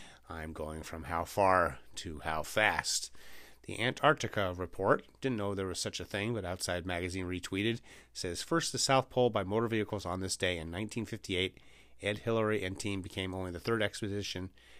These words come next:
after Amundsen Scott to reach the South Pole by an overland route. Driving Ferguson tractors, they dropped supplies for Commonwealth Trans-Antarctic Expedition." So he summited Everest and then was down the South Pole.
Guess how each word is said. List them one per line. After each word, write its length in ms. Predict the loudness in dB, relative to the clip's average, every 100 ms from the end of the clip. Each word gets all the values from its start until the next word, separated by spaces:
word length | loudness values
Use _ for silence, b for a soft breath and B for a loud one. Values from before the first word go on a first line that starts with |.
| B -6
after 280 | -4 -2 -2
Amundsen 460 | -2 -2 -2 -2
Scott 420 | -2 4 6 4 2 -18 b b
to 120 | -8
reach 280 | -2 -2 -2
the 100 | -2
South 300 | 0 2 0
Pole 220 | 0 0
by 160 | 2 0
an 80 | 0
overland 440 | 0 0 2 0
route. 260 | 0 -2 -4 -12
Driving 320 | -6 -4 -6
Ferguson 460 | -2 0 0 -2 -4
tractors, 560 | 0 -2 -2 -4 -4 B B B B B
they 120 | -4
dropped 400 | -2 0 0 0
supplies 480 | -6 -4 0 0 -2
for 100 | -8
Commonwealth 540 | -6 -6 -4 -4 -4
Trans-Antarctic 1040 | -6 -6 -4 -6 -8 -8 -4 -4 -4 -6 -8
Expedition." 840 | -10 -10 -8 -8 -6 -6 -8 -12 -18 B B B B B
So 320 | -12 -10 -10
he 180 | -10 -8
summited 680 | -4 -2 -2 -4 -4 -6 -4
Everest 580 | 0 2 2 0 -4 -10
and 180 | -10 -8
then 200 | -6 -6
was 120 | -4
down 240 | -4 -4
the 60 | -4
South 360 | -4 -4 -6 -8
Pole. 400 | -4 0 -2